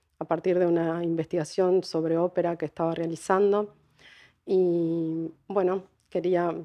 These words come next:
estaba buscando unas partituras que podíamos, este, tener en la colección del museo. Y, bueno, entre una cosa y la otra empezamos a,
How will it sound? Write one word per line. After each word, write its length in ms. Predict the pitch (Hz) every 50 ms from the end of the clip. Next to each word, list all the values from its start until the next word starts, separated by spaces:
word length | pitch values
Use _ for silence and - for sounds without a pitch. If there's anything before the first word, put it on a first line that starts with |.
| -
estaba 300 | - 165 - 202 180 180
buscando 420 | 175 170 165 - - 175 175 180 175
unas 400 | 170 175 165 165 160 - - _ _ _ -
partituras 800 | 175 160 156 - 180 160 - 208 226 226 208 196 185 190 - - - - _ _ _ _ _ _ _ _ _ _ _ _ - - _ _ _ _ _ _ _ _ _ _
que 140 | - 170 151
podíamos, 500 | - 160 160 175 160 170 180 170 - -
este, 440 | 180 - - - 156 156 151 139 - _ _
tener 320 | - 160 160 170 175 170 170
en 440 | 151 - - - - _ - 165 165
la 80 | 165
colección 460 | 156 170 156 160 156 - - 170 165
del 80 | 170 165
museo. 480 | 175 175 170 - - 214 214 226 233 226 - - - - - - - - - _ _ -
Y, 60 | 196
bueno, 360 | 185 190 180 180 175 180 - -
entre 260 | 185 180 180 - -
una 180 | 185 202 196 185
cosa 280 | 190 202 190 185 - 180
y 40 |
la 140 | 180 175 180
otra 220 | 190 185 - 208 196
empezamos 640 | 190 - 170 160 - 175 170 175 175 175 175 - 175
a, 300 | 165 160 156 156 156